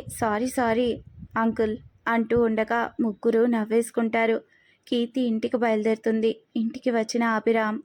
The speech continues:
హిమజలని, "మురుగన్ అన్నయ్యకి ఎలా ఉంది? ఇప్పుడు పర్వాలేదా?" అంటూ అడిగింది సత్య కంగారుగా. "కంగారు పడాల్సిన అవసరం ఏమీ లేదు వదినా,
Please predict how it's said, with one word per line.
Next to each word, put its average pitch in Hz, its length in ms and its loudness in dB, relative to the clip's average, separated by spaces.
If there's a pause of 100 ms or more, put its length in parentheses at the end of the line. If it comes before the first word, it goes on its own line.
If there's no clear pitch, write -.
హిమజలని, 240 720 0 (520)
"మురుగన్ 240 380 4
అన్నయ్యకి 226 500 0 (280)
ఎలా 214 320 4
ఉంది? 240 300 0 (460)
ఇప్పుడు 240 260 0
పర్వాలేదా?" 226 640 0 (380)
అంటూ 240 260 2
అడిగింది 226 460 0
సత్య 226 360 -2
కంగారుగా. 226 640 0
"కంగారు 254 440 0
పడాల్సిన 247 480 0
అవసరం 240 440 0
ఏమీ 226 260 2
లేదు 233 300 0
వదినా, 226 300 2